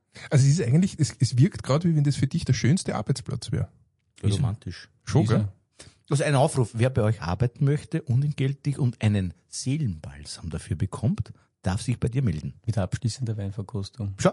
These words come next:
Speaker 1: Na,
Speaker 2: wir
Speaker 1: bist du
Speaker 2: haben
Speaker 1: Wahnsinn.
Speaker 2: der Telefonnummer in die Shownotes rein. Ihr, mich hat schon aufgezahlt, ein, eine haben wir schon, eine Erntehelferin,
Speaker 1: Ich wollt,
Speaker 2: Leserin.
Speaker 1: ich wollt grad sagen, wie habt ihr, äh, Zugang zu Erntehelfer? Ist das was, was heutzutage noch leicht zu finden ist, oder?
Speaker 3: Nein, voll schwierig.
Speaker 1: Voll schwierig.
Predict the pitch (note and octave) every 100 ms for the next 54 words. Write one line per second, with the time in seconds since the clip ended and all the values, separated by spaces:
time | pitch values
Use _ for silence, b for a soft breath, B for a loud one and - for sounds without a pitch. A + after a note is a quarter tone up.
0 | - A#2+ A#2+ A2 G#2+ F#2+ G#2+ B2+ C3 D3
1 | C#3 D#3 D3 C3+ G#2+ G#2 G2 F#2 F2 D3+
2 | G#3+ G3 F3+ D3+ F3 D#3+ - A#2+ C3 A#2
3 | B2+ A#2+ B2+ C3+ D#3+ - A#2+ B2 B2 B2
4 | B2+ C3 - C#3+ G3 E3+ A2 C3+ C#3+ D#3+
5 | E3 B2 A#2+ C3+ - F3 C3 A#2+ B2 -
6 | B2 D3+ F3 - C3 C3 - D3+ E3+ C#3
7 | A2+ D3 D3+ D3 - E3 - D3 - C3+
8 | - C3+ - - A#2 A#2+ D3+ C#3+ C#3 C3+
9 | - B2+ - D3+ D#3+ E3 F#3 F#3+ E3 E3
10 | E3+ F3 - - G2 - G2 F#2 - -
11 | E3 B2 G2 -